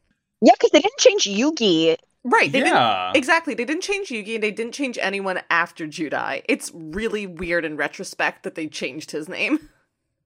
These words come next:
Speaker 3: I
Speaker 1: I, I always wonder about who they changed and who they don't, 'cause it's like they didn't, and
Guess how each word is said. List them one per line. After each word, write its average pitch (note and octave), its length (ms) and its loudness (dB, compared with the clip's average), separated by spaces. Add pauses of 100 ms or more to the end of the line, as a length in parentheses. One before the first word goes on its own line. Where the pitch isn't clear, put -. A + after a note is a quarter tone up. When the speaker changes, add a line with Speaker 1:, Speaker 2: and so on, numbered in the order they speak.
(260)
Speaker 3:
I D3 540 0
Speaker 1:
I, E4+ 380 6
I - 20 8
always E4 340 6
wonder C#4+ 240 2
about A3 240 4
who A#3+ 100 -4
they A3 220 4 (140)
changed G#3+ 380 -2
and F#3+ 120 -4
who G3+ 140 -6
they F3 260 2 (180)
don't, F#3 300 6
'cause F#3+ 140 0
it's G3 100 -4
like A3 160 8
they A3+ 80 8
didn't, C4+ 260 8 (1300)
and B3+ 120 10